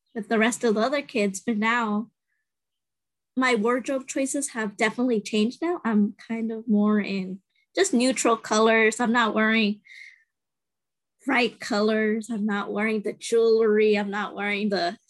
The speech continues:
designer bags. I'm just kind of a more neutral person now.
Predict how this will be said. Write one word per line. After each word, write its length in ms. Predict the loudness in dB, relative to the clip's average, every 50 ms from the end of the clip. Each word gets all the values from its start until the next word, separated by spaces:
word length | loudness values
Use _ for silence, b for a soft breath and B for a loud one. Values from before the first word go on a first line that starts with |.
| _ -8
designer 500 | -6 -2 2 2 4 4 4 4 4 2
bags. 500 | 2 0 0 2 2 0 0 -2 -4 -6
I'm 140 | -8 -6 -6
just 280 | -8 -8 -8 -8 -4
kind 160 | -2 0 0
of 140 | 0 0 2
a 40 | 2
more 280 | 2 4 4 4 4 4
neutral 500 | 4 6 4 4 4 2 0 -2 -2 -2
person 480 | -2 -2 0 0 0 0 -2 -6 -6
now. 300 | -6 -6 -8 -8 -8 -10